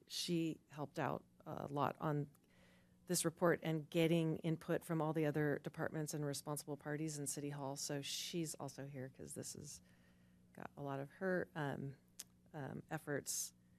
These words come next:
in this report. So thank you. And, um, and, and, and I brought the general plan 'cause now we're so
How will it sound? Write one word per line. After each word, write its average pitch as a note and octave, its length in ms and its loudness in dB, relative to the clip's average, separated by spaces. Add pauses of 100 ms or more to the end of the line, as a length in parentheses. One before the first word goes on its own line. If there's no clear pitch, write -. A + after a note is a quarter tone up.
(400)
in C#3 160 -4 (100)
this - 220 -4
report. - 320 -10
So D#3+ 220 -2
thank F3 280 2
you. E3+ 240 4
And, C#3+ 320 0 (100)
um, C#3 320 -2 (520)
and, E3 180 0
and, F3 300 0
and F3 200 4
I D#3+ 100 4
brought F#3+ 260 6
the E3+ 80 2
general D#3 240 2
plan D3+ 420 -2
'cause D#3 140 -2
now F3 180 4
we're E3 100 2
so F#3+ 400 6